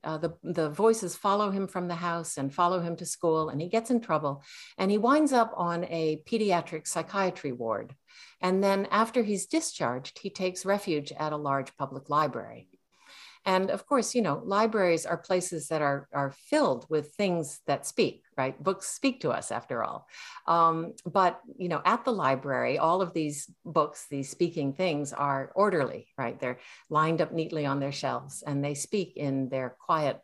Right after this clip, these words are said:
you know, library voices, right? And, um, and Benny finds this very soothing. And, um, you know, at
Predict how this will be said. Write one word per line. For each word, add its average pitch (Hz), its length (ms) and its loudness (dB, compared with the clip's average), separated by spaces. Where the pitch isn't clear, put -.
you 143 80 -4
know, 127 160 -6
library 139 480 0
voices, - 600 -10
right? - 140 -20
And, 147 320 2
um, 143 320 2
and 156 140 0
Benny 175 240 4
finds 143 380 -2
this 135 240 -8
very 123 220 -4
soothing. 135 480 -2
And, 196 300 4
um, 190 420 2
you 208 120 -4
know, 196 120 -6
at 330 240 2